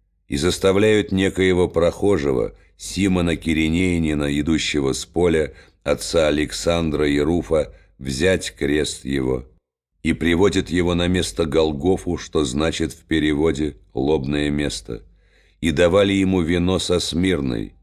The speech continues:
но он не принял. И распинают его, и делят между собой одежды его, бросая о них жребий,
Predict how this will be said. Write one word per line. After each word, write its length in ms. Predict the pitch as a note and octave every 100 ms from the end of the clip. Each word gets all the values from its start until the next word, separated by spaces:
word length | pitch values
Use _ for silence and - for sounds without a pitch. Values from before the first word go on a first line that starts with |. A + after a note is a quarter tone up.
| -
но 320 | C#2+ D2+ D2
он 240 | D#2 E2 C2+ - _
не 200 | C#2 D2
принял. 540 | B1+ C2+ C#2 B1+ B1 B1 _ _ _ _ _ _
И 100 | C#2
распинают 880 | D2 D2+ - D#2 D#2 E2+ F2+ F2 D#2
его, 460 | D2 D#2+ D2 D#2 - - _
и 120 | D#2+
делят 360 | C2 E2 E2 D#2
между 340 | D#2+ D2 D2
собой 420 | D2 D#2 D2 D2
одежды 520 | C#2+ C2 D2+ D2+ C2 D2+
его, 420 | D2 C#2+ D2 - - _
бросая 760 | C2 D#2+ E2 - F2+ E2+ E2
о 140 | D2+ E2
них 240 | D#2+ C#2+
жребий, 680 | - D2+ D2+ E2+ D2+ D2+ -